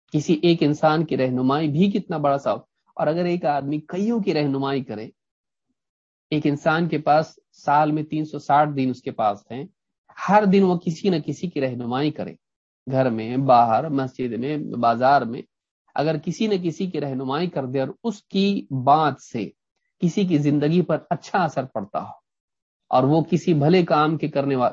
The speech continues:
کا کرنے والا بن سکتا ہو، اب سوچیے وہ کتنا سمیٹ سکتا ہے بغیر کچھ کیے۔ وہ بہت سارے کام خود نہیں کر سکتا ہے، لیکن اس کی اپ-، اس کا اپنا ایک دائرہ ہے، اس کی اپنی ایک حد ہے، لیکن وہ لوگوں کی رہنمائی کر کے یہ سارا ثواب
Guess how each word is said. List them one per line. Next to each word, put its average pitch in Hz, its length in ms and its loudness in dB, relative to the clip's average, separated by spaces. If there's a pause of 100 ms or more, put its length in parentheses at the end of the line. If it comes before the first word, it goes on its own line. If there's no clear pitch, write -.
کا 139 100 0
کرنے 139 280 -4
والا 127 240 0
بن 127 200 -4
سکتا 113 360 -6
ہو، 113 180 -6 (420)
اب - 160 -4
سوچیے 202 280 2
وہ 208 40 2
کتنا 202 400 -2
سمیٹ 190 460 0
سکتا 165 380 0
ہے 165 120 4
بغیر 160 400 0
کچھ 170 240 -8
کیے۔ - 200 -20 (1200)
وہ 165 100 0
بہت 190 220 4
سارے 202 240 4
کام 202 260 2
خود 220 240 2
نہیں 214 180 2
کر 143 120 -4
سکتا - 360 -20
ہے، - 160 -20 (960)
لیکن 202 480 -4
اس - 140 -8
کی 127 100 -4
اپ-، 101 120 -6
اس - 200 -14
کا 113 80 0
اپنا 120 200 -4
ایک 117 160 -2
دائرہ 117 260 4
ہے، 156 140 6
اس 196 180 -4
کی 151 100 -4
اپنی 131 200 -6
ایک 123 160 -10
حد 185 80 4
ہے، 165 200 0 (580)
لیکن - 240 0
وہ 170 120 2
لوگوں 175 320 2
کی 185 180 0
رہنمائی 151 560 -2
کر 135 180 -6
کے 147 140 -8
یہ 143 60 -4
سارا 120 260 -2
ثواب 131 420 0